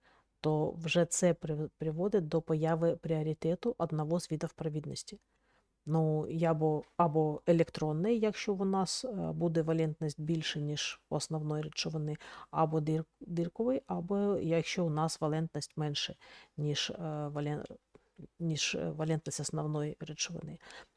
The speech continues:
Тобто це дуже важливо, і це будуть зовсім інші властивості, ми про це з вами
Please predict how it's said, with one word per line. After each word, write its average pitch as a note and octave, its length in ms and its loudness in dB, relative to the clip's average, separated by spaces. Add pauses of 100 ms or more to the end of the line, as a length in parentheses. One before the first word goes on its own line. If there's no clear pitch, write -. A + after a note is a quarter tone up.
(140)
Тобто D#3+ 280 0
це G#3 240 4
дуже E3 360 0
важливо, E3+ 520 2
і D3 380 0
це F#3 240 0
будуть F#3 500 -4
зовсім E3 580 0
інші D#3+ 340 -2
властивості, F3 680 -6
ми D3+ 120 -4
про D#3+ 160 -8
це - 240 -6
з - 140 -8
вами D#3+ 260 -2